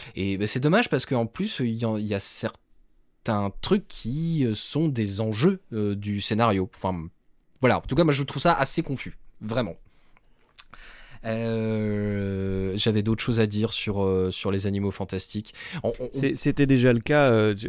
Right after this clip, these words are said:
Speaker 2: sur ce que tu viens de dire, je me permets de revenir un peu là-dessus. Euh,
Speaker 1: Mhm.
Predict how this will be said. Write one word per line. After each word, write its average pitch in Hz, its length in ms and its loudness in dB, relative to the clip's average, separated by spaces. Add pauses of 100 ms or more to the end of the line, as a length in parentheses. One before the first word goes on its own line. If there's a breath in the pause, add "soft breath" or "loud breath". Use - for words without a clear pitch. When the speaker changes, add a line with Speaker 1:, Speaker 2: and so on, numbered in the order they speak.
Speaker 2:
sur 123 220 2
ce - 40 2
que 135 80 2
tu - 140 -2
viens 120 120 2
de 120 40 2
dire, 135 180 2
je 110 60 -2
me 110 100 2
permets 113 240 10
de 113 60 -4
revenir 117 200 0
un 107 40 0
peu - 120 4
là-dessus. 113 280 4 (440 soft breath)
Euh, 101 280 4
Speaker 1:
Mhm. 101 220 2